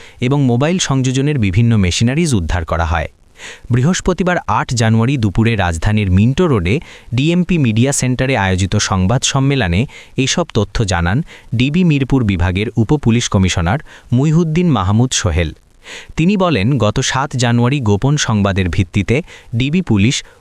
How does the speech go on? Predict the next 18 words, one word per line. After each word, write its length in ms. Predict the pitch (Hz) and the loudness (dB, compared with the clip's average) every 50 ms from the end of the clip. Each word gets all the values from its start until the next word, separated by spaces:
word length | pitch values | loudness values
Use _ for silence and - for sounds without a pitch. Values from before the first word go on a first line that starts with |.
| - | -2
উত্তরা 400 | - 131 123 - - 160 160 170 | -2 -2 -2 0 -2 -2 0 0
সতেরো 400 | 165 - - 120 113 135 143 160 | -2 -2 -2 0 0 0 2 2
নম্বর 300 | 160 156 151 151 147 156 | 2 2 2 2 0 0
সেক্টর 460 | 151 - - 117 - - - - 90 95 - | -2 -2 -4 -6 -6 -4 -4 -4 -4 -2 0
ও 80 | 110 107 | 2 4
নিকুঞ্জ 440 | 104 104 98 - - 143 143 139 151 - - | 4 4 2 2 0 0 2 2 0 0 0
এক 240 | 113 113 135 - | -2 -4 -2 -2
এলাকায় 440 | 156 147 139 123 - - 80 87 113 139 - - - - - | -2 -2 -2 -2 -2 -2 -2 -2 -2 -4 -6 -14 -16 -8 -4
একযোগে 460 | 110 117 127 135 123 147 143 143 156 | -4 -2 -2 -2 0 0 2 2 2
অভিযান 420 | 143 110 90 98 92 92 85 82 | 2 2 2 2 2 2 2 0
চালায়। 360 | 80 - 85 82 82 80 69 - _ _ _ - - - - - - - | 0 0 -2 -2 -2 -4 -4 -8 _ _ _ -20 -20 -20 -18 -8 -2 0
অভিযানে 420 | 131 135 170 185 175 180 190 196 | 2 2 2 2 0 0 2 2
উত্তরা 460 | 165 120 110 - - 147 143 147 139 | 2 2 0 0 -2 0 0 0 0
এলাকা 260 | 127 123 123 - 135 | 0 -2 -2 -2 -2
থেকে 280 | 117 - 139 123 - 160 | -2 -2 -2 -2 0 -2
আটান্নটি 580 | 127 104 110 - 127 131 143 151 147 - 165 135 | -2 -2 -2 0 0 0 2 0 2 2 2 2
iPhone 360 | 107 98 90 - 107 101 98 | 2 0 0 0 0 0 2
সহ 280 | - - 107 92 107 | 2 0 0 0 0